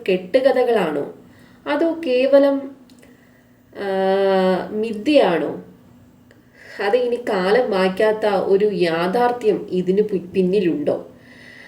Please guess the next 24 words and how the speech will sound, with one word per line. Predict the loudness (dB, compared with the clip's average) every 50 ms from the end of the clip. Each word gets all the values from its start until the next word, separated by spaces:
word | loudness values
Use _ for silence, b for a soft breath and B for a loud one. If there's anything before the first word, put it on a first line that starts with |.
| B -6 -4
അങ്ങനെ | -2 0 0 0 -2 0 2
കുറേ | 4 6 6 4 4 2 0 -4 -2 0
ചോദ്യങ്ങൾ | 0 2 2 2 2 2 0 -2 -2 -4 -6 -8
ബാക്കിയാണ്. | -8 -8 -8 -8 -6 -6 -4 -4 -6 -8 -10 -14 -18 -20 -20 -20 -20 -20 -12 -2 0 4
ഒരു | 4 4 4 4 2
റോൾസ് | 4 4 4 4 2 0 -2 0
റോയ്സ് | 0 0 0 -2 -6 -8 -8 -6
കാറിലേക്ക് | -4 -4 -4 -2 -2 -2 -4 -4 -4 -2 -2 -2 -4 -6 -4 -2 0
ഒരു | 0 0 0 -2 -4 -6 -8 -6 -6
ആത്മാവ് | -6 -6 -6 -6 -4 -4 -2 -2 -2 -4 -4
പ്രവേശിക്കുക, | -4 -4 -4 -4 -4 -6 -8 -10 -12 -12 -10 -8 -6 -6 -8 -8 -12 -20 -20 -20 _ _ -8 -6
ചിന്തിക്കാൻ | -6 -2 -2 -2 -2 0 -2 -2 0 2
പോലും | 2 2 2 0 -2 -6
സാധിക്കാത്ത | -4 -2 -2 -2 0 0 0 0 2 2 2
ഒരു | 2 2 0
കഥയാണിതല്ലേ? | -2 -2 -2 -2 -4 -6 -6 -4 -2 -2 0 0 -2 -4 -8 B B B B B B B B B B B 0 2
എങ്കിലും | 2 2 0 0 0 0 0 -4 -8 -8 -8
ഈ | -6 -6 -4 -2
വീടിനും | -2 0 -2 0 0 0 0 -2 -2 -8 -16 -12 -6 -4
കാറിനും | -2 0 0 0 0 0 0 -2 -2
പിന്നിൽ | -2 -2 0 0 -2 -4 -6 -2 2 4
ഒളിഞ്ഞു | 4 4 2 0 -2 0
കിടക്കുന്ന | 0 0 0 -2 -2 -4 -2 -4 -4 -4 -6 -8 -2 0
ദുരൂഹതകളെക്കുറിച്ച് | 2 2 4 2 2 2 2 4 4 4 4 2 2 2 0 -2 -2 -2 -4 -4